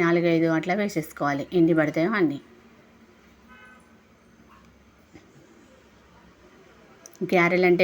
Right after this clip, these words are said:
ఎవరికి ఇష్టం ఉండదు చెప్పండి, చాలామందికి చాలా ఫేవరెట్ ఇది.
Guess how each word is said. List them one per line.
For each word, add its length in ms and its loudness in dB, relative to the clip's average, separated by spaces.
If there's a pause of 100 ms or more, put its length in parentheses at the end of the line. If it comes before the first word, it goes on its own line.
ఎవరికి 260 0
ఇష్టం 260 0
ఉండదు 220 2
చెప్పండి, 360 -2 (200)
చాలామందికి 760 2
చాలా 320 0
ఫేవరెట్ 440 0
ఇది. 120 -10